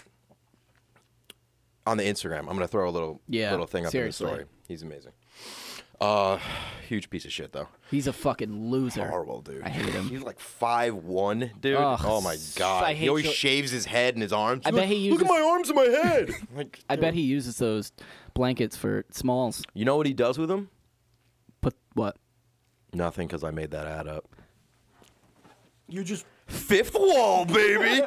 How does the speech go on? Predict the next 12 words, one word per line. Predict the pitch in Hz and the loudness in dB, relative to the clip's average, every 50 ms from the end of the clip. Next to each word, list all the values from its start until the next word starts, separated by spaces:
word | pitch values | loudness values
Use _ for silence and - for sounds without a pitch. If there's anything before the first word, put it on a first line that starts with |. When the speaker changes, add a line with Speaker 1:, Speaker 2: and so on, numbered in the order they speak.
| - 208 | 0 -2
Speaker 2:
<laughs> | 208 202 | 0 2
Speaker 1:
and | 208 240 262 294 330 | 4 4 6 6 6
the | 359 370 - | 4 4 2
fourth | - - - 254 240 - 262 170 - | 0 0 2 2 4 4 2 2 2
wall. | 196 180 180 165 156 147 135 127 117 110 - 120 | 2 4 4 4 4 4 4 4 2 2 2 2
No, | 117 107 104 101 | 2 4 4 4
those | 117 135 135 143 | 4 4 4 2
are | 127 | 2
real. | 110 104 95 92 87 - - - - - | 2 2 0 0 -2 -4 -10 -20 -4 0
We're | - 127 131 | 2 2 2
just | 135 127 - - | 2 0 0 0
joking. | 107 101 95 - 95 92 | 0 0 2 0 -2 -4